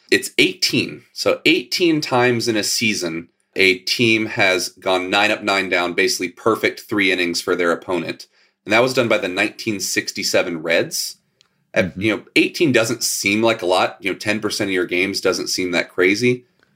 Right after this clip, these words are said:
Speaker 1: Uh, but someone else in the channel noted that, you know, there's something like a three percent chance of that happening. So
Speaker 2: Mm-hmm.
Speaker 1: having it happen in over ten percent of your games is actually quite, quite bad.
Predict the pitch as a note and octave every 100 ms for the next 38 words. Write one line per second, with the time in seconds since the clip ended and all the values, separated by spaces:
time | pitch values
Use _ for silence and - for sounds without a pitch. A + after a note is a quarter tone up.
0 | - F2 F2 F#2 - C#3+ C3 B2 A#2+ G2
1 | - G#2 G2 F#2+ F#2+ F#2+ F2+ F2 D#2+ F2+
2 | F2 F#2 - B2 G#2 F#2+ F2+ F2 F2 D#2+
3 | - - - G#2 G2+ G#2 F#2 G2 - F#2
4 | F2 F#2 F2+ E2+ E2+ E2+ G2+ G#2 B2 -
5 | _ _ - F#2+ F2+ - F#2 G2+ A2+ A#2
6 | A2 A2+ A2 F#2+ F#2+ G2+ F#2+ - G#2+ G#2+
7 | F#2+ G#2 F#2 F#2 - G2 E2+ F#2+ - -
8 | - - A2 - G2+ F2+ - E2 D#2